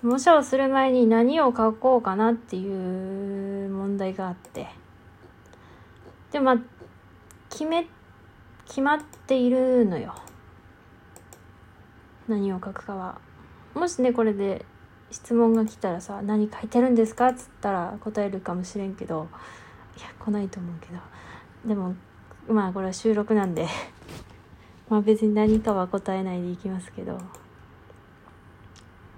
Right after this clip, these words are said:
なんだっけ。あれ？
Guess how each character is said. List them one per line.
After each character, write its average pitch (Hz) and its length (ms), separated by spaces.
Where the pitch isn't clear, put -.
な 233 80
ん 208 40
だ 196 60
っ 190 60
け。 - 80
あ 254 80
れ？ 359 80